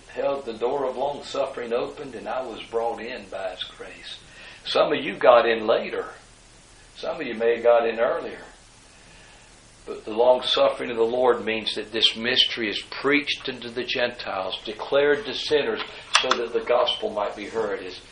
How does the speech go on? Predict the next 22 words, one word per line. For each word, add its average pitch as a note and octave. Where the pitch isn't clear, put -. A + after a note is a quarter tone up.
our F#2+
brother A#2+
and A2+
sister A#2+
go A#2
back A#2
to A#2+
Italy, G2
Godspeed A#2
as A2
you A2+
go A#2
back A#2
and -
preach C3
to C3
the A#2+
Gentiles, A#2
preach -
to -
the C#3+
nations -